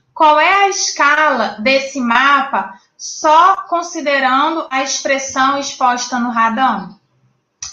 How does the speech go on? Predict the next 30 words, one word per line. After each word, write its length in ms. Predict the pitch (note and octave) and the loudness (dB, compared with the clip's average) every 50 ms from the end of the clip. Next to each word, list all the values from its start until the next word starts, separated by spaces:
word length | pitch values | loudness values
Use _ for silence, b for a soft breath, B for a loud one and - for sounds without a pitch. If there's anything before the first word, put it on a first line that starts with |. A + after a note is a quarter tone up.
| - _ _ _ | -18 _ _ _
Vocês 260 | - - - D4+ C#4+ C#4+ | -8 -4 -2 -2 -2 -2
saberiam 500 | C#4+ C4 B3 C4 B3 B3 B3 A#3+ A#3 G#3+ | -4 -4 -4 -4 -2 -2 -2 -2 -2 -2
dizer? 580 | A3 G#3+ G3 G3+ G#3 G3+ A3+ D4 - - - _ _ _ _ _ _ _ _ _ _ _ B B B B B B B B - | -4 -6 -6 -6 -4 -4 -4 -6 -8 -12 -18 _ _ _ _ _ _ _ _ _ _ _ B B B B B B B B 0
Olha, 480 | - A#3 A#3 G3+ F3 E3+ E3+ - - - - _ _ _ _ _ _ _ _ _ _ _ _ _ _ - - | 2 4 4 4 2 0 -2 -6 -8 -12 -16 _ _ _ _ _ _ _ _ _ _ _ _ _ _ -12 -8
vocês 340 | G3 G#3 G#3 - A#3 A#3+ | -8 -6 -4 -4 -2 0
já 200 | C4 D4 C#4 D4 | 2 4 4 4
viram 340 | D#4 C4+ B3 A3+ A3 A#3 A3 | 2 0 -2 -2 -2 -2 0
ali 360 | G#3+ G3+ G3+ G3+ A3 B3+ C#4+ | 0 -2 -2 -2 -2 -2 -2
no 100 | C4+ A#3+ | -2 0
início 540 | G#3+ G#3 A3+ A#3 A#3 B3+ D#4+ E4+ - - C4+ - | 0 2 2 2 2 2 2 0 -4 -6 -8 -8
que 220 | - C4+ B3+ B3+ B B B B | -8 -8 -8 -8 B B B B
essa 260 | - - A#3 A#3+ C4 A#3+ | 0 0 0 0 0 -2
daqui 360 | A#3+ B3+ C4+ - - C4+ B3 | -2 -2 -4 -4 -4 -2 2
é 40 | A#3+ | 2
a 120 | C4 D#4+ | 2 2
folha 320 | - - C#4 B3 A#3+ B3 | 2 0 -2 0 2 2
Aracati, 760 | B3 - C4 C4+ B3+ - F#4 G#4 G#4 - - - A#3+ G3+ F3+ F3 | 2 2 2 0 -2 -2 -2 -2 -2 0 -2 -2 -2 -4 -6 -4
né? 180 | F3+ F#3 G#3+ | -4 -2 -2
Então, 180 | B3 - A#3+ A#3 | -2 -2 -2 -4
a 60 | C4 | -4
gente 240 | C4 C4 B3+ - - | -4 -6 -8 -6 -6
já 120 | C4+ C4 B3+ | -6 -4 -4
tem 140 | - B3+ | -4 -4
uma 200 | A#3 A3+ A#3 A3+ | -2 0 0 0
boa 200 | A3 G#3 A3+ A#3+ | 0 0 0 -2
ideia 320 | C#4 C4+ B3 A#3+ C4+ D4 D4 | 0 0 0 0 0 0 -2
de 80 | C4 | -4
onde 140 | C#4 C#4+ C4+ | -4 -6 -6
se 160 | - - - | -10 -12 -14
encontra. 600 | F4+ A4+ - - C4 - - - - - - - | -16 -8 -2 -2 0 0 -2 -4 -10 -14 -16 -18